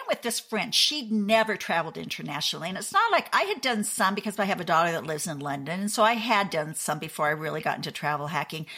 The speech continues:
And because she had never traveled before, I decided to go economy over. I think I did economy plus, s-, just so I could travel right with her.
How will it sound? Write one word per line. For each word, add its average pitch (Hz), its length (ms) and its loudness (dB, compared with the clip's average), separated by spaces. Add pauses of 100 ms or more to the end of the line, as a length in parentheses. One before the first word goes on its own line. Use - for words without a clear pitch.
(500)
And 226 440 6 (180)
because 233 360 2
she - 180 2
had 202 100 0
never 185 300 2
traveled 185 580 2
before, 175 760 0
I 190 240 6
decided 170 420 0
to 170 60 -8
go 170 280 2
economy 175 960 2 (160)
over. 170 520 0 (320)
I 202 100 2
think 381 180 2
I 339 60 8
did 208 160 4
economy 170 460 0
plus, - 480 2 (320)
s-, - 160 -2
just 247 240 0
so 254 80 2
I 214 80 4
could 180 160 -6
travel 160 400 2
right 147 280 2
with - 240 -6
her. - 340 -6